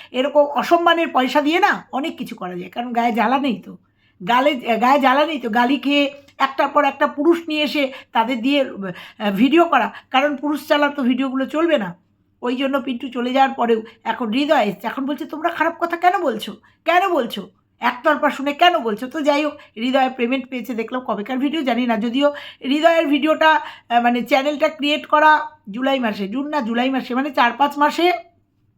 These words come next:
জুলাই, আগস্ট, সেপ্টেম্বর, জুন, জুলাই, আগস্ট, সেপ্টেম্বর, অক্টোবর, নভেম্বর,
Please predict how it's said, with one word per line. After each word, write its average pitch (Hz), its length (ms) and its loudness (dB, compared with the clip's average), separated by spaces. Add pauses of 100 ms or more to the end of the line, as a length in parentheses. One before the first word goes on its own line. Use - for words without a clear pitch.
(760)
জুলাই, 277 340 4
আগস্ট, 262 420 0
সেপ্টেম্বর, 269 440 -2 (260)
জুন, 277 260 -4
জুলাই, 269 300 2
আগস্ট, 262 300 0
সেপ্টেম্বর, 269 340 -4
অক্টোবর, 277 240 -4
নভেম্বর, 240 500 2